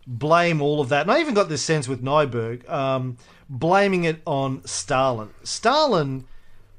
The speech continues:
I mean, eh, Marxist ideology and certain Leninist ideology, uh,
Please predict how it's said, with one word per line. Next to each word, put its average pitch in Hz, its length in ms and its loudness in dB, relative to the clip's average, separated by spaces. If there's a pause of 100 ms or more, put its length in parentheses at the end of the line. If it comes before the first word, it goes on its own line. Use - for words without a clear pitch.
(180)
I - 20 -14
mean, 165 320 -2
eh, 165 280 -10 (180)
Marxist 202 720 2
ideology 139 640 0
and 120 100 -4
certain 127 300 -4
Leninist 127 680 -4
ideology, 123 840 -4
uh, 117 440 -4